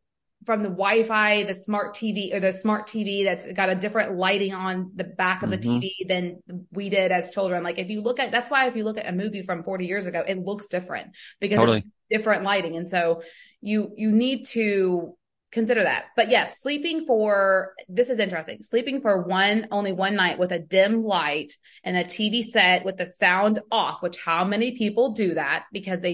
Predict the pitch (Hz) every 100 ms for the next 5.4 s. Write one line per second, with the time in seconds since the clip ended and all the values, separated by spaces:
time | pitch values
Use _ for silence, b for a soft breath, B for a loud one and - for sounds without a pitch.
0 | 170 185 185 208 202 - _ - 185 180
1 | 185 180 b b - 196 185 180 151 170
2 | 165 180 175 202 202 214 208 202 185 180
3 | - 175 175 196 196 190 180 - 190 208
4 | 208 214 208 196 180 - 180 196 190 185
5 | 190 190 196 190